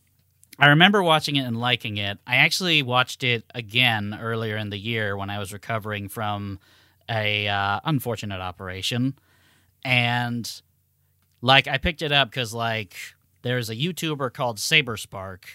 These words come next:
who did, who does reviews of animation and stuff, and he did a recent review of it. So that put that back in my head, thinking,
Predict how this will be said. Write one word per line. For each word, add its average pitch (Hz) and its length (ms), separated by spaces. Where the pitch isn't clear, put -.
who 123 260
did, 120 400
who 113 160
does 117 240
reviews 117 380
of 113 80
animation 117 480
and 101 120
stuff, 101 300
and 107 100
he 185 140
did 160 160
a 131 80
recent 117 300
review 104 340
of 101 140
it. 107 160
So - 140
that 127 160
put 123 160
that 127 160
back 117 200
in 110 80
my 104 140
head, 104 240
thinking, 110 480